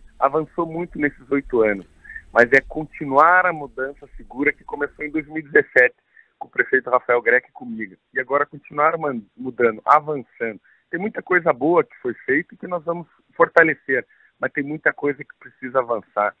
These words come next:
na flexibilização, na desburocratização. E é nisso que eu vou focar pra mostrar pro eleitor curitibano que vale a pena sim votar no Eduardo Pimentel.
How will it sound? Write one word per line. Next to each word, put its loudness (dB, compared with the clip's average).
na 2
flexibilização, -4
na 4
desburocratização. -6
E 0
é 6
nisso 2
que 0
eu 4
vou -2
focar 2
pra -2
mostrar -2
pro -4
eleitor -6
curitibano -2
que -16
vale 4
a 2
pena -6
sim -8
votar 2
no -12
Eduardo -2
Pimentel. -20